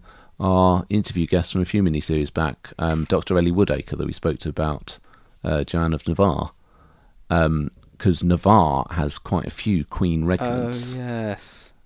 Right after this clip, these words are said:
Speaker 1: Uh, so quite possible, but I haven't looked into it, but I guess possible that somewhere like that might have experienced that. Where the
Speaker 2: Yeah.
Speaker 1: the queen regnant dies, but the husband still lives.
Speaker 2: Yeah, that presents,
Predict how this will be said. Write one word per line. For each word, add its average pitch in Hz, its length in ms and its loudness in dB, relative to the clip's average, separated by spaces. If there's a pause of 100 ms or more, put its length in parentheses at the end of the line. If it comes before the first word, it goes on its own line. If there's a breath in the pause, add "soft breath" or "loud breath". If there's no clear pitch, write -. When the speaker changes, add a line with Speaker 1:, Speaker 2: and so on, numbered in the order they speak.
(180)
Speaker 1:
Uh, 80 260 4
so 85 420 4 (280)
quite - 320 0
possible, - 640 -4 (160)
but - 100 0
I 69 60 2
haven't 82 160 0
looked - 200 -6
into 82 220 -2
it, 64 140 -4
but 78 100 -4
I 82 60 -4
guess 92 160 -4
possible 76 500 -4
that 71 200 -4
somewhere 80 260 0
like - 160 -4
that 82 240 0
might 71 340 -4
have 64 100 -8
experienced - 600 -6
that. 57 340 -10 (380)
Where - 100 2
the 131 60 4
Speaker 2:
Yeah. 117 320 0
Speaker 1:
the 95 80 -6
queen 73 300 -2
regnant 76 360 -4
dies, 69 380 -4
but - 180 -8
the 69 80 -8
husband 69 380 -8
still 67 200 -6
lives. 60 360 -10 (1040)
Speaker 2:
Yeah, 127 300 4
that - 480 -6 (1120)
presents, - 520 -12